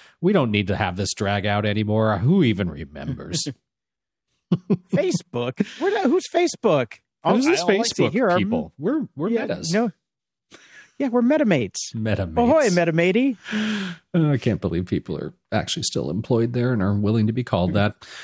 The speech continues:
Speaker 1: Uh, but this is the
Speaker 2: Yeah.
Speaker 1: seventh largest privacy or breach related, uh, uh, settlement in the U S, according to the law firm, with another Facebook case, which was a hundred and sixty-five million dollar payout over facial recognition, the number one.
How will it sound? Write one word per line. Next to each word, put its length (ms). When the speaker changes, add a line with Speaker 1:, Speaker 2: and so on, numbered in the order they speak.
Speaker 1:
Uh, 180
but 140
this 180
is 160
the 80
Speaker 2:
Yeah. 60
Speaker 1:
seventh 520
largest 440
privacy 560
or 140
breach 340
related, 520
uh, 280
uh, 240
settlement 540
in 120
the 80
U 240
S, 220
according 320
to 40
the 60
law 200
firm, 260
with 160
another 240
Facebook 420
case, 280
which 180
was 160
a 80
hundred 300
and 100
sixty-five 560
million 400
dollar 260
payout 360
over 180
facial 380
recognition, 600
the 120
number 300
one. 240